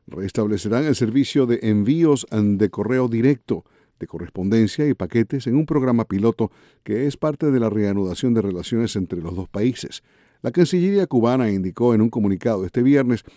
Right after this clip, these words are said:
que el acuerdo fue alcanzado entre una delegación de La Habana que viajó a Estados Unidos esta semana. La nota de prensa indica que en una fecha próxima se anunciarán los detalles técnicos, operativos y de seguridad para la puesta en marcha de los envíos directos de correspondencia y paquetería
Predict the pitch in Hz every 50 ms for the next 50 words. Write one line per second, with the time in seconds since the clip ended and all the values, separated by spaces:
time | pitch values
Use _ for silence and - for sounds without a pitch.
0 | _ _ - - - - - - 95 - 131 131 123 117 113 - - 123 120 -
1 | 117 104 - 120 117 120 135 151 143 - 101 87 101 113 117 113 104 98 92 95
2 | 90 - - 110 107 107 98 98 98 104 110 120 127 120 _ _ _ _ _ -
3 | 143 139 120 120 101 87 117 113 107 95 - 113 107 110 104 - 135 139 147 147
4 | 139 131 - - _ _ _ _ _ _ - 95 - - - 98 - 131 123 123
5 | 113 98 73 - - _ _ _ _ _ _ _ _ _ - - 85 95 110 107
6 | 117 110 104 104 - 110 113 120 110 147 143 120 113 117 123 117 - 101 98 101
7 | 104 113 110 - 120 113 - 113 - - 120 127 127 - 202 202 202 151 - 147
8 | 123 113 104 - 101 92 113 135 135 107 92 95 - 110 117 117 95 - - 151
9 | 139 - 147 151 135 - - 131 - _ _ _ _ _ - 120 107 98 101 92
10 | 90 - 156 160 147 143 120 - - _ - 180 202 202 190 147 - 156 127 120
11 | 113 117 127 160 165 151 _ _ _ _ _ _ _ _ - 98 87 87 85 85
12 | - 117 120 - - 104 98 104 117 123 120 - 185 180 165 123 92 104 92 90
13 | 117 131 110 101 107 110 117 113 123 104 113 98 98 85 92 - - - 87 95
14 | 104 160 180 143 - 117 113 123 117 - 135 - 139 - 143 151 170 160 143 127